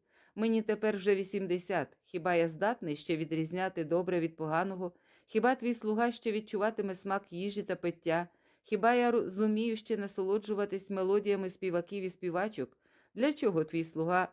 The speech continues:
надалі мав би бути тягарем для мого володаря царя? Ще трошки твій слуга проведе царя за Йорданом, проте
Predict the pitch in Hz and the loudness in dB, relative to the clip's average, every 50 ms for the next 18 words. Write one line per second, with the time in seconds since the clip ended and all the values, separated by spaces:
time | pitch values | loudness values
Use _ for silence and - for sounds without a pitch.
0 | _ - 170 160 156 151 - 175 185 190 180 160 156 156 156 170 180 165 160 151 | _ -6 -4 -2 -2 -2 -2 0 0 0 0 0 0 0 0 -2 -2 -2 -2 -4
1 | 139 135 165 180 175 165 156 156 160 160 160 170 175 196 220 196 147 131 - _ | -4 -2 -4 -4 -4 -4 -6 -4 -6 -4 -2 -2 0 0 2 0 0 -2 -6 _
2 | _ _ _ _ - 147 156 151 143 151 147 143 160 156 151 151 147 151 160 160 | _ _ _ _ -4 0 0 2 2 2 0 0 0 0 0 0 0 0 0 0
3 | 156 160 156 156 156 - - 180 180 208 185 127 110 - _ _ _ _ _ _ | 0 -2 -2 -2 -4 -4 -4 -2 0 0 0 -2 -4 -6 _ _ _ _ _ _
4 | _ _ - - - 285 277 - - 226 233 247 240 - - 214 208 208 180 196 | _ _ -20 -8 -2 -2 -2 -2 2 4 4 4 4 2 -4 -6 -4 -2 -4 -4
5 | 185 - 175 175 180 196 202 202 - 180 170 165 170 165 190 196 190 - 175 170 | -4 -4 -4 -2 0 0 0 0 0 0 0 0 0 0 -2 -4 -2 -2 0 0
6 | 185 180 170 175 175 165 165 160 156 165 208 208 196 151 135 127 131 - - 156 | 0 0 0 0 0 2 2 0 0 0 0 0 2 0 -2 -2 -4 -2 -4 -4
7 | 151 151 175 175 175 180 | -2 0 0 0 0 -2